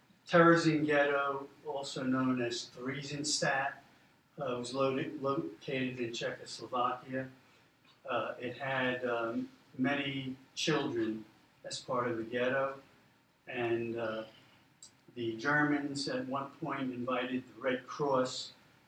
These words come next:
to come in and investigate the ghetto. We made it like a model, a, a mo-, model <clears throat> ghetto to see how wonderful they were treating the people.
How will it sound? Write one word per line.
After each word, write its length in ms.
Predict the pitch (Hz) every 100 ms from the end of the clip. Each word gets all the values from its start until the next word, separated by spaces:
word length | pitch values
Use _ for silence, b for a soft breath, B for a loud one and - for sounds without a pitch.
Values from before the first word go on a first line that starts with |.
| _ _ _ -
to 160 | -
come 360 | - - 131 131
in 240 | 127 123
and 180 | 113 113
investigate 840 | 113 117 127 - - 127 117 120 - - - -
the 120 | 117
ghetto. 600 | - 139 135 120 113 113 - -
We 60 | 110
made 240 | 117 120
it 220 | 123 120
like 200 | 117 117
a 80 | - 104 110
model, 500 | 120 123 131 - - -
a, 260 | - - -
a 80 | 120
mo-, 320 | 127 - - B B B B - -
model 720 | 123 123 131 143 131 120 120 120 -
<clears throat> 580 | - - - - - -
ghetto 500 | 131 143 135 107 - -
to 120 | -
see 260 | - 127 117
how 200 | 120 110
wonderful 640 | 135 135 127 123 123 117
they 220 | 110 110
were 340 | 107 104 - -
treating 400 | 127 113 113 110
the 240 | - 156
people. 320 | 147 - -